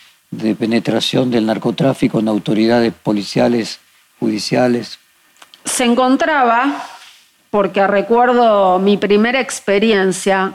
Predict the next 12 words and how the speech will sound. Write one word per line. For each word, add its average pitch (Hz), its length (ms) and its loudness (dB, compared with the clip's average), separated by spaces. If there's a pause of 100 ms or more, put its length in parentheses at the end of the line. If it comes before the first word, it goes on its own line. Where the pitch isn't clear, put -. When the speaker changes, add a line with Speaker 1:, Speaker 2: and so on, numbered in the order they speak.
(160)
Speaker 2:
con 202 240 2
otro 285 400 0
juez, 220 720 -2 (640)
Soto 254 440 0
Dávila, 180 600 0
Speaker 1:
Ujú. - 200 -8
Speaker 2:
que 202 120 0
también 208 500 0
fue 226 280 0
destituido. 190 800 2
Yo 202 220 -4
tuve 226 480 0